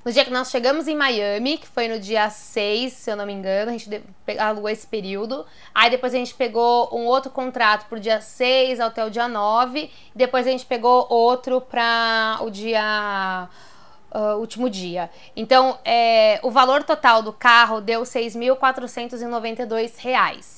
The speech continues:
Sim, um absurdo de valor, dividido em, muitas vezes, parcelado aí. A gente dividiu em seis pessoas, dividiu por dia. Deu mais ou menos por dia setenta reais de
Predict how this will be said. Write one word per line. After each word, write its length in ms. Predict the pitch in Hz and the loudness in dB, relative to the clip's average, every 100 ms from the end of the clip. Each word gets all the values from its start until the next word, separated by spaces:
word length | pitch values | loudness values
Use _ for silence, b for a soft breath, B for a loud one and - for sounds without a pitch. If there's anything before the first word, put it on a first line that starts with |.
| - | -2
Sim, 380 | 269 202 170 175 | -2 0 -6 -10
um 140 | 220 | -12
absurdo 720 | 214 196 - - 294 262 233 | -12 -14 -16 -8 -6 -6 -8
de 120 | 226 233 | -12 -12
valor, 540 | 254 233 220 220 196 - - | -10 -8 -6 -6 -8 -14 -20
dividido 680 | 233 220 202 196 269 262 220 | -18 -16 -14 -10 -8 -8 -10
em, 260 | 226 214 - - | -12 -14 -14 -4
muitas 480 | 269 294 277 254 226 | 0 0 0 -2 0
vezes, 320 | 226 233 233 | -2 -2 -2
parcelado 640 | 240 240 254 226 220 220 | 0 0 0 2 2 2
aí. 300 | 214 226 277 B B B | 0 -4 -6 B B B
A 60 | |
gente 80 | 208 | -10
dividiu 320 | 240 262 233 | -4 -4 -4
em 60 | 233 | -6
seis 220 | 226 208 | -6 -4
pessoas, 560 | 277 294 - 254 233 226 | -2 -2 2 2 4 0
dividiu 280 | 208 190 202 | -4 -10 -8
por 200 | 254 262 | -6 -8
dia. 400 | 214 247 240 233 B B B - | -6 -4 -2 -4 B B B -14
Deu 280 | 220 311 339 | 4 8 8
mais 300 | 302 349 330 | 8 4 4
ou 80 | 294 | 0
menos 260 | 269 247 | -2 -6
por 220 | - 233 | -8 -10
dia 220 | 190 240 254 | -6 -2 -2
setenta 400 | 262 262 262 277 | -2 -2 -2 0
reais 500 | 254 226 226 233 202 | 4 4 4 0 -10
de 440 | 196 233 262 294 | -10 -6 -6 -8